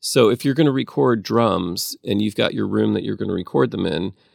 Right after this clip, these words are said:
maybe move, take, maybe not the whole drum kit, but take some elements of it, maybe a kick drum and a snare drum or just a snare drum,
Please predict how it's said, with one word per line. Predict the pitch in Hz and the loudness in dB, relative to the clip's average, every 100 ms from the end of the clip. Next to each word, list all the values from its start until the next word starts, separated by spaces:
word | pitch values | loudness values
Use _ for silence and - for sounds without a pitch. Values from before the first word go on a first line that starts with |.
| _ _ _ | _ _ _
maybe | - 123 175 233 | -2 2 2 0
move, | 185 151 165 160 - - | 0 2 2 2 -8 -6
take, | - - - 180 | -2 -2 -2 -6
maybe | 160 156 165 | 2 4 4
not | 160 | 2
the | 147 | 0
whole | 131 | -2
drum | 101 110 104 | 2 0 2
kit, | 98 - | 0 0
but | 113 | -4
take | - 139 | -4 -4
some | - 113 | -2 0
elements | 107 101 - | 2 0 -2
of | 104 | -6
it, | |
maybe | 120 110 110 | -2 0 0
a | 107 | -2
kick | 123 | -6
drum | - 107 101 | -2 0 0
and | 92 | 0
a | |
snare | - 120 113 | -2 0 2
drum | 104 107 107 104 | 2 0 0 -2
or | 95 | -4
just | 113 - | -6 -6
a | |
snare | - 110 | -2 -2
drum, | 101 104 104 | -2 -2 -2